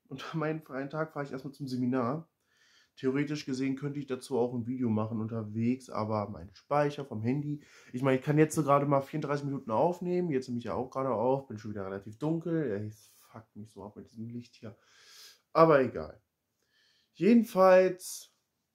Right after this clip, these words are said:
hier mit meinem Michael Kutzela T-Shirt, jedenfalls, ähm, geht's darum, dass ich eine Review machen möchte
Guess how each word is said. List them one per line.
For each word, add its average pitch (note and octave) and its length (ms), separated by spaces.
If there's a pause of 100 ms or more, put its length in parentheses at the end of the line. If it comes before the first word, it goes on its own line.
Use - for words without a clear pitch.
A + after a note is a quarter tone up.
(120)
hier E3 160
mit E3 100
meinem C#3 140
Michael D#3 260
Kutzela C#3 500
T-Shirt, C#3 380 (400)
jedenfalls, E3+ 960 (540)
ähm, D3 580 (520)
geht's - 520 (120)
darum, C#3 840 (180)
dass B2+ 200
ich C#3 120
eine B2 120
Review A#2+ 280
machen C3 300
möchte C3+ 560